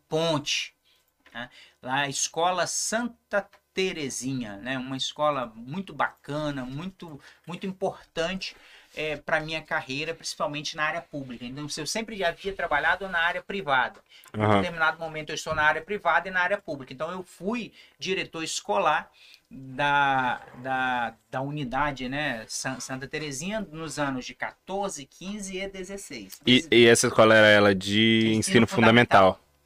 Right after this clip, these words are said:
Speaker 1: Fundamental um e dois, né? Seria
Speaker 2: Uhum.
Speaker 1: do, do primeiro ao nono ano. Então, eu fiquei três anos lá, foi muito bacana a experiência. E concomitantemente aqui na faculdade. Então, eu trabalhava lá e na faculdade,
Speaker 2: Uhum.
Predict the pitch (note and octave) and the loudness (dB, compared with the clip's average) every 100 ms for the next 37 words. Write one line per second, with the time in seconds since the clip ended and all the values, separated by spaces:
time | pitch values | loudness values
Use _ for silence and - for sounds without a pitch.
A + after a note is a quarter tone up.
0 | _ D3 D#3+ E3 C#3 E3 E3 G3 A#3+ E3 | _ -4 -2 -2 2 4 4 -2 -4 -4
1 | D#3 C#3+ A#2+ C3 D3 C#3+ - G2+ G2+ F#2+ | -2 -2 -4 -6 -6 -6 -6 -2 -2 -2
2 | F#2 D3 E3+ D#3+ D3+ F3 G3+ G3 G3 E3+ | -6 -12 -8 -8 -6 -4 0 0 0 -6
3 | F3+ G3+ E3+ C#3 A#2 _ _ - E3+ G3+ | -8 -6 -4 -6 -8 _ _ -14 -12 -12
4 | G3+ A3 B3+ A#3+ F3 F3 D#3+ F#3 - A3 | -8 -6 -4 -6 -8 -8 -8 -8 -10 -12
5 | G#3 G3+ - F3 F3+ D#3+ D3 - D3+ D3+ | -6 -6 -6 -10 -8 -8 -10 -10 -10 -8
6 | D3+ G3 - - - - A3+ B3 B3 A3+ | -10 -10 -14 -18 -16 -14 -4 -2 -2 -4
7 | A3 A3 G#3+ A3+ A3+ A3 A#3+ A#3 A#3 A#3+ | -2 -4 -4 -6 -6 -8 -8 -6 -6 -8
8 | - A3 D3+ D3 E3 E3+ F#3 F3+ F3+ F#3 | -4 -4 -4 -6 -10 -6 -2 0 0 0
9 | F#3 F#3+ A3 A3+ C#4 A#3+ - C4+ D3+ A2 | 0 0 0 -4 -6 -6 -6 -4 -2 0
10 | G#2 G2 F#2+ | 0 0 -2